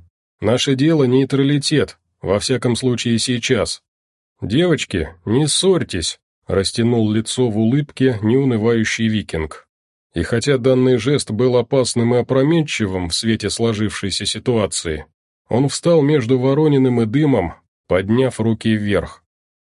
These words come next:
«Помните, сперва задача, счеты потом. Мы с вами профессионалы или где? Дым,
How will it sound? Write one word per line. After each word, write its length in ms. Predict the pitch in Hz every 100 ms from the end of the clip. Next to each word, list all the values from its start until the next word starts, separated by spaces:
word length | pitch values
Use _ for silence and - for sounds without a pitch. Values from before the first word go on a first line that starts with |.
| _
«Помните, 640 | 135 170 151 113 - 80 - -
сперва 480 | - - 120 147 160
задача, 720 | 131 143 147 156 - 95 78 -
счеты 420 | - 151 147 139
потом. 580 | 135 131 131 113 90 82 _ _ _ _ -
Мы 300 | 98 143 143
с 80 | 143
вами 300 | 156 147 143
профессионалы 920 | 143 135 143 - 156 170 180 123 80
или 220 | 101 113 131
где? 420 | 123 117 78 - _ _ _ _ _
Дым, 480 | 82 85 139 127 82